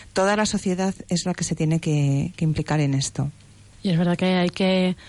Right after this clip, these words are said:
Speaker 2: caer en la cuenta porque hablamos ta-, eh, bueno, pues de estos desastres naturales que a lo mejor, pues, podemos pensar y, bueno, pues, eh, eso está ahí y yo no puedo hacer nada, ¿no? Por evitar, no puedo hacer nada, pero en el fondo, eh, Juan Pablo segundo lo decía en,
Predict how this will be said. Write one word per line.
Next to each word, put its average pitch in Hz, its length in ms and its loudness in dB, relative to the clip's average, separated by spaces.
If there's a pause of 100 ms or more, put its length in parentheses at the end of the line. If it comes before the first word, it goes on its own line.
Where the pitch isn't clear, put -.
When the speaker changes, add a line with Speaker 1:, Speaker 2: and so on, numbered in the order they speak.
(140)
Speaker 2:
caer 180 240 2
en 185 120 2
la 175 100 2
cuenta 190 320 0
porque 185 260 -4
hablamos 165 460 0
ta-, 160 260 -2
eh, 147 400 -2
bueno, 151 160 0
pues 147 160 -6
de 147 140 0
estos 156 240 -2
desastres 175 600 0
naturales 185 520 0
que - 100 -4
a - 20 0
lo 180 80 2
mejor, 175 240 -2
pues, - 200 -4 (460)
podemos 185 420 0
pensar 175 440 0
y, 156 320 0
bueno, 170 320 0
pues, - 240 -4
eh, 151 160 0
eso 156 160 0
está 190 200 -2
ahí 202 240 2
y 220 40 2
yo 190 80 2
no 196 100 2
puedo 190 180 0
hacer 175 260 -2
nada, 214 300 2
¿no? 226 180 2
Por 185 200 -2
evitar, 175 300 -2
no 185 80 2
puedo 170 180 -2
hacer 180 220 -4
nada, 180 160 2
pero 165 400 0 (520)
en 202 120 0
el 180 80 2
fondo, 208 560 0
eh, 165 460 -2
Juan 170 100 -2
Pablo 165 160 0
segundo 190 480 2
lo 175 140 0
decía 170 500 0
en, 165 320 -2